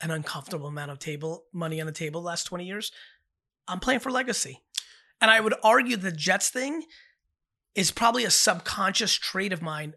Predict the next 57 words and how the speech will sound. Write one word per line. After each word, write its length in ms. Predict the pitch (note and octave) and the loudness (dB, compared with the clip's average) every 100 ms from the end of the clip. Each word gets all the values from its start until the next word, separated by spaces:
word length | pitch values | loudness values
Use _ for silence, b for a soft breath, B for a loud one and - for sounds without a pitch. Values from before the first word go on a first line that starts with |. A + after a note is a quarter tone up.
| - | -4
as 180 | E3 | 0
somebody 300 | - F#3+ F#3+ | 2 2 0
who 140 | D#3+ E3 | -6 -6
knew 280 | E3 G#3+ G#3 | -4 -4 -4
who 140 | G3+ | -6
Babe 260 | E3+ F3 E3+ | -4 -4 -4
Ruth 260 | F3 F3+ | -6 -6
and 180 | E3+ F3 _ B B B B | -8 -10 _ B B B B
Muhammad 300 | F3 F#3 F3+ | 0 0 0
Ali 240 | E3 F3 | -2 -4
were 300 | F#3+ G#3+ A3+ - | -2 2 0 0
as 160 | F#3+ D#3 | -4 -2
a 60 | |
young 260 | E3 E3 F3+ | -2 -2 -4
kid. 320 | - F3+ A3+ - B B B _ | -4 -4 -4 -6 B B B _
I'm 300 | - G#3 F#3+ - - | 4 4 4 -12 -2
now 180 | G3+ A3 | 2 4
starting 320 | - G3+ F3+ | 4 2 0
to 60 | |
think 180 | - E3+ | -4 -4
like, 160 | D#3+ D3+ _ | -4 -8 _
"Oh, 260 | F3+ F#3+ D3+ | -2 -2 -2
that 180 | C#3+ F3 | -2 -4
affected 400 | - G#3 - F3 | -2 -2 -2 -6
me 100 | F3 | -2
so 240 | - F3 | 0 0
much 480 | D#3 D3+ A#3 - - B B - | -4 -6 -4 -4 -6 B B -6
that 120 | F3+ | -4
I 120 | D#3+ | -2
created 360 | F3 - E3+ E3 | -4 -2 -2 -2
my 220 | D#3+ E3+ | -2 -2
version." 400 | E3 D#3+ D3+ E3 - | -2 -4 -4 -6 -4
Listen, 380 | C4 B3 F3+ C#3 B B B | 2 2 2 -4 B B B
let's 180 | A3 C4 | 0 2
just 140 | D#4 - | 4 4
call 200 | A3+ G3+ | 4 4
it 60 | |
right 140 | F#3 F#3 | 2 2
now 220 | F3 F3+ | 4 4
what 180 | F3+ E3 | 2 -2
it 80 | D#3+ | -2
is. 420 | F3 B3+ - - _ _ _ _ _ _ | -2 0 -2 -4 _ _ _ _ _ _
If 140 | G3 - | -2 2
I 120 | A3+ | 2
fucking 360 | - F4+ - B3 | 4 2 4 2
buy 140 | G3+ | 2
the 100 | F#3+ | 0
Jets, 540 | D3+ E3+ A3 - - - _ _ _ _ - | -2 0 2 0 -2 -6 _ _ _ _ -6
there 160 | F#3 | 2
will 100 | G#3 | 4
be 120 | G3+ F#3+ | 4 0
a 40 | |
motion 320 | F3+ F3 F3 | 0 0 0
picture 280 | E3 E3 D#3 | -2 -4 -6
about 180 | D3 C#3+ | -6 -10
my 100 | C#3 | -10
life. 280 | - - | -12 -14